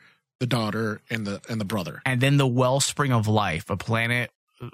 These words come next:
Speaker 2: that was the foundation of life, the birthplace of midichlorians, and the dwelling of the five Force priestesses.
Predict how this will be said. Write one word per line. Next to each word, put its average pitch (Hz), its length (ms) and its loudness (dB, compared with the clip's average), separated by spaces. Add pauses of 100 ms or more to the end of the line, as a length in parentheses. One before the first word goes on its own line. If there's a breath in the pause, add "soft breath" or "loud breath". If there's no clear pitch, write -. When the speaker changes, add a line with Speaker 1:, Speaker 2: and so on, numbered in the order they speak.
Speaker 2:
that 113 220 -2
was 120 200 2
the 107 100 0
foundation 113 760 0
of 107 160 2
life, 101 420 0
the 107 100 0
birthplace 107 760 0
of 104 300 -2
midichlorians, 95 960 2
and 104 140 2
the 104 60 2
dwelling 110 520 2
of 98 80 0
the 95 80 0
five 98 460 -2
Force 95 400 0
priestesses. 90 760 -2